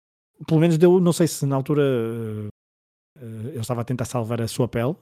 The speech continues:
eh, porque estava-se a, a avizinhar uma, uma derrota copiosa. John Mortimer já era bastante criticado, tinha,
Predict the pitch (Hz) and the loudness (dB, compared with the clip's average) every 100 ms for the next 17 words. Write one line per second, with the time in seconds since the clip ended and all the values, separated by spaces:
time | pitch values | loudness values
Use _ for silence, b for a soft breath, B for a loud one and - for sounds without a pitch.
0 | 151 107 - 104 - 117 120 113 123 117 | -10 -8 -8 -10 -8 -8 -6 -8 -6 -6
1 | 110 - - - 120 120 117 127 113 113 | -6 -8 -16 -8 -4 -4 -4 -6 -4 -4
2 | 113 120 117 117 117 117 B B B 123 | -2 -2 -2 -2 -2 -4 B B B 2
3 | 120 123 123 - 131 131 123 131 139 139 | 4 2 0 -2 0 4 4 4 4 2
4 | 120 120 120 123 120 117 117 113 117 113 | 0 0 -4 -4 -6 -2 -2 -2 -4 -6
5 | 113 117 - 123 113 - 120 - 131 139 | -6 -6 -4 -4 -4 -4 -6 -2 -2 -2